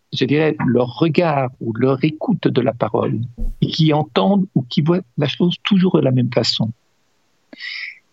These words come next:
S'imposer ce retrait shabbatique au moment où l'on sanctifie ce qu'il y a de plus saint, à savoir le Mishkan, comme plus tard le temple, le Mishkan dans le désert, ce sanctuaire du désert, c'est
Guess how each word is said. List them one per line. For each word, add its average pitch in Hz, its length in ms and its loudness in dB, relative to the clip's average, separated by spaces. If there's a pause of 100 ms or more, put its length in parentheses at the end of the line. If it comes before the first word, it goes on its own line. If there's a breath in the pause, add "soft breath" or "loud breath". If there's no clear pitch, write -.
(160)
S'imposer 170 1120 2
ce - 220 -2
retrait 156 580 0
shabbatique 131 1040 -2 (720)
au 123 100 4
moment 156 680 4
où 127 140 4
l'on 120 200 2
sanctifie 156 880 2
ce 127 160 0
qu'il 123 260 2
y 135 80 4
a 143 100 2
de 110 160 -2
plus 135 220 -2
saint, 139 340 2
à 170 80 2
savoir 165 340 2
le 120 120 2
Mishkan, 143 560 2
comme 107 180 -2
plus 131 140 -2
tard 127 160 2
le 156 100 2
temple, 156 400 -2 (400)
le 135 120 0
Mishkan 147 500 2
dans 117 320 0
le 113 100 -2
désert, 139 400 -2
ce - 120 -10
sanctuaire 156 680 0
du 127 100 -2
désert, 151 560 2 (680 loud breath)
c'est - 260 0